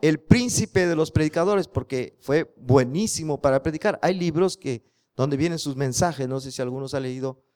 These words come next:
los libros de Carlos Spurgeon, de los mensajes de Carlos Spurgeon. Era tremendo, bien duro para predicar.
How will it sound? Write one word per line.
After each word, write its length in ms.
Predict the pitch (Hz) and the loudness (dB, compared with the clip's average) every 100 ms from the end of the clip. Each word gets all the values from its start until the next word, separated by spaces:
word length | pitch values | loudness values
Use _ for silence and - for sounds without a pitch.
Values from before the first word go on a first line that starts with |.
| _ _ - | _ _ -6
los 120 | 117 | -2
libros 280 | 123 135 120 | 0 -2 -2
de 100 | 110 | -4
Carlos 340 | - 120 127 | -4 -4 -6
Spurgeon, 560 | 131 - 143 - 156 170 - | -10 -4 -4 -2 -6 -6 -6
de 100 | 120 | -2
los 160 | 107 | -2
mensajes 540 | 104 104 170 180 147 107 | -2 -6 -4 -4 -6 -10
de 80 | |
Carlos 240 | 104 120 113 | -8 -8 -10
Spurgeon. 420 | - 113 - 135 _ _ _ _ _ _ _ _ _ _ _ | -12 -12 -12 -18 _ _ _ _ _ _ _ _ _ _ _
Era 260 | - 139 - | 0 0 2
tremendo, 600 | 202 180 127 160 139 98 | 0 0 -2 -4 -6 -8
bien 320 | 107 151 190 | -6 -6 2
duro 380 | 165 190 117 - | 4 4 2 -4
para 180 | 113 107 | -6 -4
predicar. 560 | 110 107 - 104 - | -4 -6 -4 -6 -6